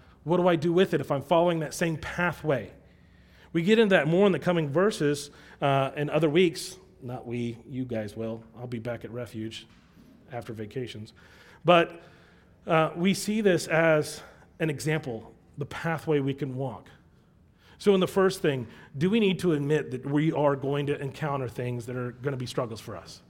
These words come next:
If you really expect heaven now, I hate to let you down. It's not now. But also, as one mentor once told me, is, at least when you look at this present state,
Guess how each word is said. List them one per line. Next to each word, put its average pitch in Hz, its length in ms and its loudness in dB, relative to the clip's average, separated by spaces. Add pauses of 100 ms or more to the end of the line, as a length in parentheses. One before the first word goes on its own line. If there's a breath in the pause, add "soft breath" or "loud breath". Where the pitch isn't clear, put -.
(2500 soft breath)
If - 120 -20
you 123 80 -10
really 185 320 2
expect 233 480 2
heaven 247 420 2
now, 151 540 4 (520)
I - 40 -20
hate 160 220 -12
to 180 60 -6
let 180 220 -6
you 170 80 -12
down. 127 280 -6 (280)
It's 107 220 -14
not 151 200 -10
now. 160 300 -8 (2000 loud breath)
But 175 120 8
also, 175 240 4
as 143 100 2
one 160 180 2
mentor 156 300 2
once 143 260 0
told 147 220 2
me, 147 240 0
is, 127 320 2 (920 soft breath)
at 143 80 0
least 170 400 2
when 147 160 -2
you 151 160 4
look 170 180 2
at 175 80 -2
this 165 180 0
present 170 340 2
state, - 500 -2